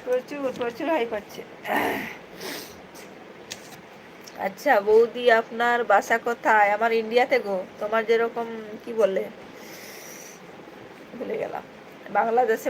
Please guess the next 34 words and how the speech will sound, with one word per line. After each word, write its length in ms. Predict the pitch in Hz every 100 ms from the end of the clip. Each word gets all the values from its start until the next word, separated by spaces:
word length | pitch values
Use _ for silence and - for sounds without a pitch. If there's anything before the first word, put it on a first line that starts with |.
| 220
বাসা, 220 | 220 226 247 220
আমার 180 | 214 208 202
ইন্ডিয়াতে, 420 | 202 214 208 233 226 - - - - 220
ইন্ডিয়াতে 380 | 214 208 226 226 277
কোথায় 280 | 214 214 233
বলো 120 | 233 226
তো? 40 | 226
ওয়েস্ট 240 | 214 220 190
বেঙ্গলে। 360 | 190 175 180 160 - - - - - - - - - -
আচ্ছা, 180 | - 220 262
ভালো 180 | 220 233 233
আছি, 180 | 233 220 226
শুনে 180 | 240 247 269
খুব 120 | 262 262
ভালো 160 | 220 214 226
লাগলো 200 | 233 233 240
তুমি 140 | 240 277
ভালো 160 | 208 208 214
আছো। 240 | 220 262 240 320 - - - - - - -
তো 60 | 208 233
এখন 160 | - 226 247
কি 80 | 254
করছো? 260 | 254 240 240 202
খাওয়া 180 | 226 214
দাওয়া 180 | 226 233 269
হয়ে 140 | 220 220
গেছে 200 | 233 294 262
না 60 | 254 240
এখন 180 | 247 240 -
খাবে? 260 | 233 226 214
একটু 140 | 202 226 226
বলো। 220 | 220 190 220 - - - - - - - - - - - - - - - - - - - - -
আর 80 | - 202 - - - - 220
রঞ্জিত 280 | 233 233